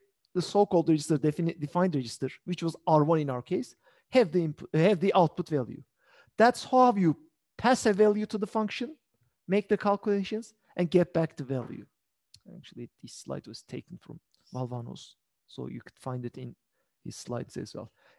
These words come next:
Any questions about this procedural flow? Oh, it's just simple for you guys. Okay.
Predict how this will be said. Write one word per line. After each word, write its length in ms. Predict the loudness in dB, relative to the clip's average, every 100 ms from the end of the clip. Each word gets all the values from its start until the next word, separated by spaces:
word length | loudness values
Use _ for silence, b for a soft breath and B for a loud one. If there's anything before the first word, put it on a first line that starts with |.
| _
Any 180 | 0 2
questions 440 | 2 2 2 -4
about 320 | 0 0 0 -2
this 340 | -4 -6 -18 _
procedural 720 | -6 -4 -2 -2 4 4 2 -4
flow? 440 | 0 2 2 -2 _ _ _ _ _ _ _ _ _ _ _ _ _ _ _ _ _ -20 _ _ _ _ _ _ _ _ _ _ _ _ _ _ _ _ _ -20
Oh, 160 | -16
it's 120 | -14
just 160 | -14 -10
simple 260 | -10 -8 -12
for 200 | -12 -14
you 120 | -14
guys. 340 | -14 -16 -20 -20 _ _ -20 _ _ _ _ _ _ _ _ _ _ _ _ _ _ _ _ _ _ -20
Okay. 240 | -20